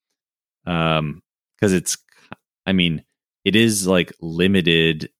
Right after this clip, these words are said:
in that you can only draw, like, one card on the first turn, two on the second turn, three on the third turn, unless you're doing something fancy.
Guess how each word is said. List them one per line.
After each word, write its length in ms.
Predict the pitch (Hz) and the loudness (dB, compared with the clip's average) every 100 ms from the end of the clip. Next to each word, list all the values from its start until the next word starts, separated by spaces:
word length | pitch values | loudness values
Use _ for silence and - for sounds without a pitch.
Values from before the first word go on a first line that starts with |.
| _ _ _ | _ _ _
in 220 | 95 87 | -4 -2
that 260 | 85 85 - | -2 -2 -4
you 80 | 78 | -6
can 160 | 87 | -4
only 300 | 71 85 85 | -2 -2 -2
draw, 300 | 80 85 78 | 0 0 2
like, 260 | 78 76 76 | 0 0 -2
one 340 | 80 78 78 | -2 -2 -2
card 240 | 78 76 76 | -2 -2 0
on 120 | 76 | 0
the 60 | 78 | -2
first 320 | 71 73 - | -2 -2 -2
turn, 220 | 73 69 | -2 -4
two 160 | - 78 | -2 -2
on 140 | 69 | -2
the 60 | 69 | -2
second 300 | 69 76 69 | -4 -4 -8
turn, 300 | 73 69 71 | -6 -6 -6
three 200 | - 73 | -4 -4
on 80 | 71 | -4
the 80 | |
third 240 | - 71 71 | -2 -2 0
turn, 320 | 73 73 73 _ _ _ _ _ _ _ - | -2 -2 -4 _ _ _ _ _ _ _ -4
unless 260 | 92 78 - | -2 0 -2
you're 60 | |
doing 340 | 76 80 73 76 | -2 -2 -4 -4
something 280 | - - | -6 -6
fancy. 580 | - 80 82 - 73 90 | -4 -2 -2 -2 -4 -8